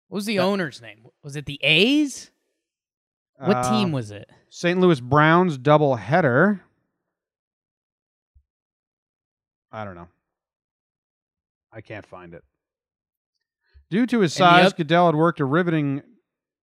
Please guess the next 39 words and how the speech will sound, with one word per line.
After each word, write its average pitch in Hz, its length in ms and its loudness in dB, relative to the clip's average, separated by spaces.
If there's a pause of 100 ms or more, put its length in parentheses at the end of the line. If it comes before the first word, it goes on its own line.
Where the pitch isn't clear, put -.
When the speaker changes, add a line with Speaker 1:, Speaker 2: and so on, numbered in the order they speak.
Speaker 2:
or 131 240 -10
he 143 120 -4
worked 156 220 0
as 131 100 -4
a 123 60 -6
riveter 165 320 0
during 120 180 -6
World 135 140 -4
War 147 80 -4
Two. 135 160 -8
We 190 160 2
should 202 200 -2
do 190 200 4
this 151 220 2
dude 143 340 0
as 123 340 -2
a, 113 360 -10
like, 143 140 -4 (100)
the 156 100 0
picture, 247 540 -4 (760)
the 143 100 -8
picture 131 680 -2
from 143 200 -4
his 139 160 -2
at 135 160 -2
bat 131 340 -2 (1600)
is 117 420 -16
hilarious. 117 680 -6
We 156 120 0
need 170 200 2
to 156 80 -2
do, 123 540 -4
uh, 110 260 -6
Laughs 107 240 -8
from 107 100 -12
the 95 60 -12
Past 95 280 -12
on 78 120 -14
that. 57 180 -20